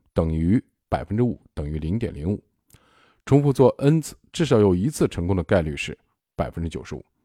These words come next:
就相当于重复做 n 次，每一次都不成功的概率是百分之五。啊，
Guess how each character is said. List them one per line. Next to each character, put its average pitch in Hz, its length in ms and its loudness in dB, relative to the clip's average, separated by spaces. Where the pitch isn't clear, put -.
就 139 140 2
相 143 200 2
当 135 140 2
于 120 60 0
重 104 220 -2
复 120 120 -2
做 87 280 -2
n 123 160 2
次， - 140 -14
每 78 220 -4
一 87 40 -4
次 - 180 -6
都 185 120 6
不 170 140 -2
成 - 180 -6
功 80 80 -4
的 80 80 -6
概 95 160 -4
率 - 120 -10
是 - 140 -4
百 - 300 -8
分 - 120 -6
之 127 80 -2
五。 131 180 -6
啊， 82 180 -2